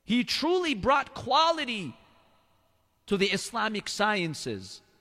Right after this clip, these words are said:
And until today, we examine the words of the Imam and we're inspired by the knowledge that the Imam alayhi salam has given us.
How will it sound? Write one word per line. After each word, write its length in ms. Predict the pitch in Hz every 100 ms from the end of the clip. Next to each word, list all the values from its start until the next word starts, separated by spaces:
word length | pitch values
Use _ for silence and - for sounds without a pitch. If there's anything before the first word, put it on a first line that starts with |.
| _
And 80 | 151
until 460 | 175 180 - 359 349
today, 340 | - 262 277
we 180 | 233 220
examine 560 | 190 160 233 240 220 190
the 100 | 185
words 260 | 202 165
of 140 | 175 156
the 120 | 165
Imam 300 | 180 214 226 - -
and 180 | 170 170
we're 120 | 180
inspired 800 | 170 - - - 214 240 208 160
by 160 | 165 170
the 100 | 160
knowledge 600 | 160 185 208 196 160 - - -
that 180 | 147 -
the 140 | 160
Imam 240 | 160 180
alayhi 240 | 143 151 143
salam 380 | - 151 165 151
has 220 | 131 107
given 300 | 151 175 151
us. 360 | 104 - -